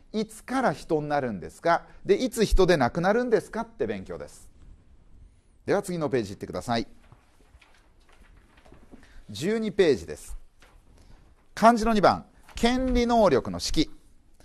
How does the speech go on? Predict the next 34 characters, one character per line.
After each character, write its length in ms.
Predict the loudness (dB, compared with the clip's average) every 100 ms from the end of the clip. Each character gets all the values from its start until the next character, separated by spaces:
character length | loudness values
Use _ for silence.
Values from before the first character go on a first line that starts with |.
| -14 2
ま 140 | 2
ず、 280 | 6 4 4
上 180 | 4 4
に 160 | 2 -2
図 100 | -2 0
表 140 | 2
六 200 | 2 0
が 120 | 2 2
あ 40 |
り 100 | 2
ま 100 | -6
す 100 | -4
が、 320 | 0 0 0 -8 -20 -20 -20 _ -20 -20 -20 -10
え 140 | -4 -2
ー、 20 |
自 220 | -2 0
然 220 | 0 0 -4
人 200 | -6 -4
と 100 | -2
い 80 |
う 60 | 0
の 80 | 2
は、 200 | 2 0 -14 -12
出 300 | -6 -2 -2
生 580 | -4 -12 0 4 4
か 140 | 6 4
ら 100 | 6
死 240 | 8 8
亡 180 | 8 4
ま 80 | 0
で 80 | -2
で 80 |
す 80 | -8
ね。 180 | -10